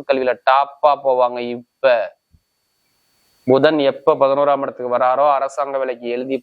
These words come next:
பாருங்க. ரிசல்ட் வரலன்னா என்னன்னு கேளுங்க. யார் ஜாதக லக்கணத்துல சூரியன் இருக்கோ அவங்க மட்டும் அரசாங்க வேலைக்கு முயற்சி பண்ணுங்க. நல்ல ரிசல்ட் உங்க பக்கம்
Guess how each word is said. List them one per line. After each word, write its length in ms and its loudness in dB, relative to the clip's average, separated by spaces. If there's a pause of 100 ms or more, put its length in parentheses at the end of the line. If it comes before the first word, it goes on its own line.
பாருங்க. 280 0
ரிசல்ட் 440 -4 (100)
வரலன்னா 260 0 (240)
என்னன்னு 340 -4 (300)
கேளுங்க. 500 0 (1300)
யார் 300 4
ஜாதக 320 2
லக்கணத்துல 480 -2
சூரியன் 260 0
இருக்கோ 200 2
அவங்க 200 -6
மட்டும் 220 0
அரசாங்க 340 -4
வேலைக்கு 240 -6
முயற்சி 380 -8 (100)
பண்ணுங்க. 220 0
நல்ல 460 0
ரிசல்ட் 340 -4
உங்க 120 -4 (100)
பக்கம் 260 -4